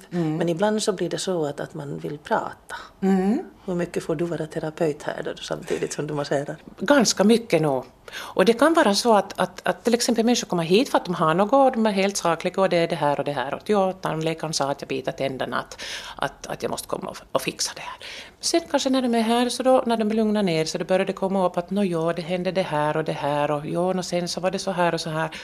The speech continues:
Speaker 1: Så egentligen så kanske de där orsakerna helt enkelt kommer upp då när man berör de platser som är spända. Därför att när man berör dem, så då kommer de där minnena, utan att man ens tänker på det, så bara dyker de där tankarna upp.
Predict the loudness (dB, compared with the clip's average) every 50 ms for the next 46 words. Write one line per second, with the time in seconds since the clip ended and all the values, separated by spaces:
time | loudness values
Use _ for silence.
0 | -16 -16 -18 -18 -20 -20 -20 -20 -18 -12 -6 -4 0 0 0 0 -2 -4 -4 -4
1 | -4 -2 -2 0 0 0 0 0 -2 -2 -4 -6 -2 0 2 4 4 2 2 0
2 | 0 -2 -2 -4 -4 -2 -4 -4 -6 -8 -14 -20 _ -8 -8 -6 -6 -6 -8 -8
3 | -8 -10 -14 -16 -20 -20 -8 -2 0 2 4 6 6 6 4 2 -4 -10 -4 0
4 | 2 4 4 2 0 -2 -4 -4 -6 -8 -16 -20 -20 -20 -18 -6 0 0 2 4
5 | 6 4 4 4 2 0 0 0 0 -2 -2 -2 -2 -4 -2 0 0 0 -2 -6
6 | -14 -16 -16 -10 -8 -6 -4 -2 -2 -2 0 2 2 2 2 0 -4 -4 -6 -10
7 | -14 -16 -18 -16 -16 -16 -16 -18 -18 -18 -18 -18 -18 -18 -18 -18 -18 -18 -18 -16
8 | -16 -10 -8 -6 -4 -4 -4 -4 -4 -4 -2 0 2 4 6 8 8 8 8 8
9 | 6 4 4 0 -2 -4 -2 0 0 0 2 0 0 -2 0 2 2 2 4 4
10 | 2 2 2 2 2 2 0 -2 -6 -12 -16 -14 -2 2 2 2 4 2 2 2
11 | 2 2 2 2 2 0 0 0 -2 0 0 -2 -2 0 2 2 4 2 2 0
12 | -2 0 2 2 2 2 2 0 0 0 0 -2 -2 -2 0 0 2 2 2 2
13 | 0 0 2 4 4 2 2 0 -4